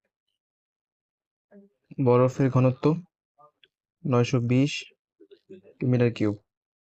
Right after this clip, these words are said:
রূপার ঘনত্ব দশ হাজার পাঁচশো কেজি মিটার কিউব। তারপরে সীসার ঘনত্ব তেরো হাজার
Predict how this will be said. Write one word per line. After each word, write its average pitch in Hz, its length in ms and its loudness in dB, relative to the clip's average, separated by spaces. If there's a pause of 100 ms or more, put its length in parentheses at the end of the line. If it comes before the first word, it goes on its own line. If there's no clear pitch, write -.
(1500)
রূপার 123 440 2
ঘনত্ব 123 380 0 (2250)
দশ 123 260 0
হাজার 123 220 2
পাঁচশো - 460 -4 (1040)
কেজি 117 200 -2
মিটার 120 280 0
কিউব। 147 260 0 (2500)
তারপরে 120 340 0 (180)
সীসার 131 360 0
ঘনত্ব 120 320 2 (2250)
তেরো 120 260 2
হাজার 123 180 2